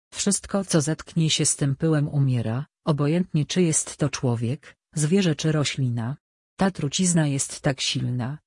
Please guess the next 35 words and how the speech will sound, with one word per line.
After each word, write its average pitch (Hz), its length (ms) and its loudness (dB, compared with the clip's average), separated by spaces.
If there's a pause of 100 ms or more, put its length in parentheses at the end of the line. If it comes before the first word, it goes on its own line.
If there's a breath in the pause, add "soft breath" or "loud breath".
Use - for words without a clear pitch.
(120)
że 156 180 2
ludzie 151 260 2
stają 156 380 0
się 139 180 -2
czarni, 123 600 -2 (200)
a 190 140 0
ich 160 220 -2
ciało 170 360 2
odchodzi 156 400 2
od 139 160 0
kości. 123 640 -6 (440)
Przez 151 220 0
jeden 180 320 2
rok 160 240 0
nikt 170 360 2
nie 160 140 2
będzie 156 360 2
mógł 139 320 0
wchodzić 143 480 -2
w - 80 -16
tą 131 220 0
strefę, 131 600 -2 (220)
inaczej 170 480 2
narazi 151 400 2
swoje 139 400 2
życie 156 340 0
na 147 120 2
niebezpieczeństwo. 127 1120 -4 (480)
Dzięki 202 400 4
temu 185 300 4
atak 170 320 0
przy - 220 0
Renie 165 220 4
będzie 151 320 2
zakończony. 131 840 -2